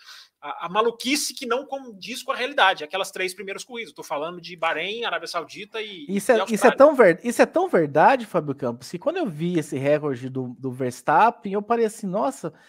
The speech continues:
Speaker 2: mas me parece que o Hamilton dominou tão mais as temporadas dele do que o Verstappen, parece que essa temporada teve disputa e tal,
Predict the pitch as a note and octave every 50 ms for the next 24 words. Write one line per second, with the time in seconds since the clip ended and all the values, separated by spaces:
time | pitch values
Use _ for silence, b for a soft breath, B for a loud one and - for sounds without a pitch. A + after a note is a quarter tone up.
0 | b b b b b - A3+ A#3+ A#3 C4 E4 D#4 - C4+ A3+ A3 B3+ C4 B3+ -
1 | - - A#3 F3 E3+ F3 F#3+ A#3 B3+ B3 - G#3+ F3+ G3+ A3 A3 G#3 F#3+ G3 G3
2 | G3 _ - C4+ D#4 F#4+ G4 F4 G#3 F3+ F3+ G#3 A#3 G#3+ F#3 F3 E3+ - F#3+ E3+
3 | F3 F3 D3 C#3 D3+ D3 D3 C3+ C3 C3 C3+ C#3 D#3+ F#3+ F#3 E3 D#3+ D3 - E3
4 | C#3 C#3+ D3 C3+ - - - C#3 C#3 C#3 D#3 C#3+ C#3 D3 C#3+ D3 _ - E3 E3+
5 | A3 A#3 - D4+ C4+ - A#3 - _ - G#3 - - F3+ D#3 D#3 F#3+ F#3+ E3 -
6 | F#3+ G3+ G3 G3+ F3 F3 E3+ - - - F3 G#3+ - D#3+ D3 - D3+ D3+ D#3